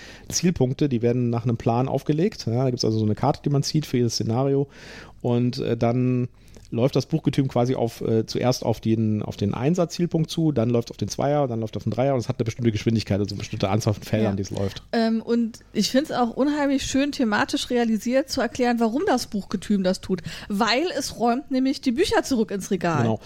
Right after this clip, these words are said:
Speaker 1: Es hat auch so eine Figur mit so einem ro-, riesigen Rucksack mit so Büchern drin. Und jedes Mal, wenn das Buchgetüm halt einen Spieler erwischt, also über ein Feld läuft, wo ein Spieler ist, dann bekommt
Speaker 2: Kommt
Speaker 1: er
Speaker 2: er in
Speaker 1: jeweils,
Speaker 2: den Arrestraum.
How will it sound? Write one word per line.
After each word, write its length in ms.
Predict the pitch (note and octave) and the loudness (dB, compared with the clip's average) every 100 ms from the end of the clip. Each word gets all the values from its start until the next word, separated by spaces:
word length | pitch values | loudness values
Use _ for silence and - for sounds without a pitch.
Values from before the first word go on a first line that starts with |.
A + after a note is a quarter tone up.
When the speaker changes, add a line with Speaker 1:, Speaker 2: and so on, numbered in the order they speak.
| - | -8
Speaker 1:
Es 80 | - | -2
hat 80 | B2 | 0
auch 100 | C3 | 2
so 80 | C3+ | 2
eine 120 | C3 | 2
Figur 360 | - B2 C#3 | 0 0 2
mit 120 | E3 C3+ | 2 0
so 80 | |
einem 320 | B2 B2 A#2 A2+ | 0 0 0 -2
ro-, 320 | A#2 B2 C3 B2 | -2 0 2 2
riesigen 300 | D3+ E3+ B2+ | 0 2 2
Rucksack 560 | - - - B2 - | -2 -2 0 0 0
mit 100 | B2 | -4
so 80 | B2 | -2
Büchern 320 | A#2 E3+ B2 | 0 2 2
drin. 220 | A2 A#2+ F#3 - - A#3+ - - | 2 0 -2 -8 -8 -8 -8 -6
Und 180 | - B2+ | 0 2
jedes 220 | B2+ F3+ | 2 2
Mal, 140 | E3+ D3+ | 2 2
wenn 160 | C#3+ D3+ - | 2 0 -2
das 120 | B2 | -2
Buchgetüm 520 | - F3 E3+ - D#3+ | -2 0 2 2 2
halt 260 | C#3 C#3 - | 2 0 -4
einen 280 | - B2 C3 | -2 0 0
Spieler 280 | - G#3 D#3 | 0 0 2
erwischt, 400 | A2 A2 E3 - | 2 0 -2 -2
also 220 | A2+ B2 | -2 0
über 180 | C3 C3 | 2 2
ein 100 | A#2 | 2
Feld 280 | C3 C3+ | 0 0
läuft, 420 | B2 A#2 D3 - B2 | 2 0 0 -4 -10
wo 180 | A2+ A#2+ | 0 0
ein 140 | - - | 2 -2
Spieler 320 | - B2+ A#2 | -2 0 2
ist, 240 | G#2+ - - - - - - | 0 -4 -14 -20 -20 -20 -4
dann 600 | A#2+ B2 C#3+ C#3 C#3 C#3 | 0 2 2 0 0 -4
bekommt 360 | - B2 - C3 | -4 -2 0 0
Speaker 2:
Kommt 80 | B3 | 2
Speaker 1:
er 20 | B2+ - | 2 2
Speaker 2:
er 60 | |
in 40 | C4 | 0
Speaker 1:
jeweils, 0 | |
Speaker 2:
den 80 | B3+ | 0
Arrestraum. 560 | A#3 A#3 A#3 - - | 0 0 -2 -4 0